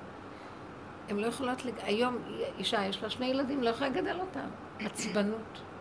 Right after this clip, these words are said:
קוצר רוח, אה, לחץ, מתח, כעס לא נורמלי.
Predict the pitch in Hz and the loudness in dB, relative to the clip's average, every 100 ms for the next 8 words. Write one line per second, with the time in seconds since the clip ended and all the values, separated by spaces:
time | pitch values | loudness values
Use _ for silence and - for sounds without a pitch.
0 | - - - - - 262 247 - 208 220 | -12 -12 -12 -12 -2 0 2 2 2 4
1 | 208 180 - - - - - - - - | 4 2 -2 -8 -10 -12 -12 -12 -12 -12
2 | - 226 - 196 - 95 92 185 - 85 | 0 4 4 4 4 6 6 6 4 2
3 | - - - - - - - - - 247 | -2 -4 -10 -12 -12 -12 -12 -12 -4 6
4 | 320 127 196 165 - 247 262 311 - 196 | 6 6 4 2 0 8 8 8 6 4
5 | 151 - - - - - - - - - | 4 0 -6 -8 -10 -10 -12 -12 -12 -12
6 | - - - - - - - - - - | -12 -12 -12 -12 -12 -12 -12 -12 -12 -12
7 | - - - - 277 285 262 - 240 240 | -12 -12 -6 0 6 6 6 4 2 4
8 | 233 208 202 214 | 2 4 4 4